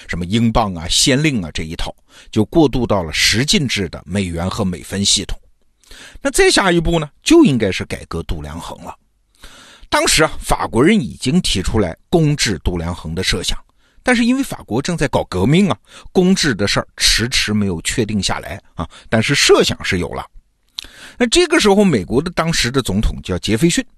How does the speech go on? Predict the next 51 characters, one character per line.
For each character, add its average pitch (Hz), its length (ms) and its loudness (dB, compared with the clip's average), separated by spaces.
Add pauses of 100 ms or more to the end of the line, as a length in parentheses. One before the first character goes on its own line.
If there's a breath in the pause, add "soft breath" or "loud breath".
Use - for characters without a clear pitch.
(360 loud breath)
他 339 260 0
对 302 160 2
推 - 240 4
行 - 260 2
公 208 220 4
制 131 180 0
度 87 180 -8
量 82 200 -6
衡 80 200 -12 (140)
是 - 240 -4
充 359 280 -4
满 226 180 -4
了 82 80 -12
热 87 240 -6
情 - 240 -4
的 85 180 -16
啊。 92 180 -6 (300 loud breath)
他 202 120 2
认 190 120 2
为 170 120 4
全 175 260 2
世 247 120 0
界 220 240 2
用 143 280 0
一 135 120 -4
套 117 220 -2
统 90 320 -2
一 185 160 0
的 - 140 2
度 127 160 0
量 110 160 4
衡 98 200 -6 (220 loud breath)
是 104 140 -4
未 85 200 -4
来 71 180 -14
的 85 100 -10
趋 - 260 0
势。 - 240 -2 (240)
你 180 80 -8
看， 262 160 -10 (240 soft breath)
他 - 140 -6
们 254 140 -2
判 - 240 -2
断 185 160 2
得 165 60 -2
很 175 200 0
准， - 180 -2 (300 soft breath)
在 170 100 2
认 175 240 2
知 285 220 -2
上， - 120 -2